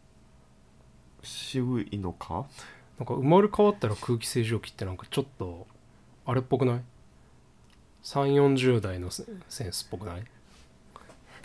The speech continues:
Speaker 1: 空気清浄機、生まれ変わった洗濯機とかあったらさ、<laughs> 四十代っぽいけどさ。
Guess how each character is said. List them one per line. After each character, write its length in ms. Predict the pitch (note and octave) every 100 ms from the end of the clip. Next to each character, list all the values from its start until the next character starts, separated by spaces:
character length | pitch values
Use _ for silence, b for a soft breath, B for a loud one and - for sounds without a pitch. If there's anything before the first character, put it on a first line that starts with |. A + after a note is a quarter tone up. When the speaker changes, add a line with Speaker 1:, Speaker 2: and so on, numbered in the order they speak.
| - - -
Speaker 1:
空 180 | D#3
気 120 | C#3+ -
清 120 | C3+
浄 140 | B2
機、 120 | -
生 80 | A2
ま 140 | D3+ G#3
れ 100 | -
変 100 | A3
わ 80 | A3
っ 40 |
た 100 | G#2+
洗 240 | - C#3+ D3
濯 160 | D#3
機 100 | -
と 100 | G#2+
か 60 | F2+
あ 40 |
っ 20 | -
た 80 | -
ら 60 |
さ、 120 | -
<laughs> 40 | D3+
四 720 | C#3+ G#3 G#3+ G#3 F#3+ G3 D#3+
十 100 | E3
代 120 | D#3+
っ 20 |
ぽ 160 | - D3+
い 80 | C3+
け 100 | -
ど 80 |
さ。 80 | -